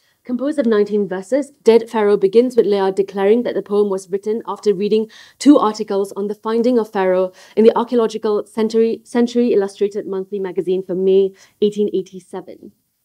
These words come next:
Part one and two of the articles in the Century Illustrated Monthly magazine called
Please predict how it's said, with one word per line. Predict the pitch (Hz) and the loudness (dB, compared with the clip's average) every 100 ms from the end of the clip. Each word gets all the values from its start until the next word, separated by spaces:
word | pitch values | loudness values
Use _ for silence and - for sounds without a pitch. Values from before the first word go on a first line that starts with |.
| _ - - _ _ _ | _ -20 -20 _ _ _
Part | - 285 - | 0 0 2
one | 247 | 0
and | 240 | 0
two | 240 226 | 0 0
of | 214 | 0
the | - | -2
articles | 196 208 240 254 269 | -4 -4 -4 -2 0
in | |
the | 226 | 0
Century | 214 196 202 190 | 0 0 2 2
Illustrated | 190 - 180 185 185 | 2 -4 -6 -6 -8
Monthly | 180 180 185 | -8 -6 -6
magazine | 180 185 226 262 | -6 -2 0 -2
called | - 190 | -2 -6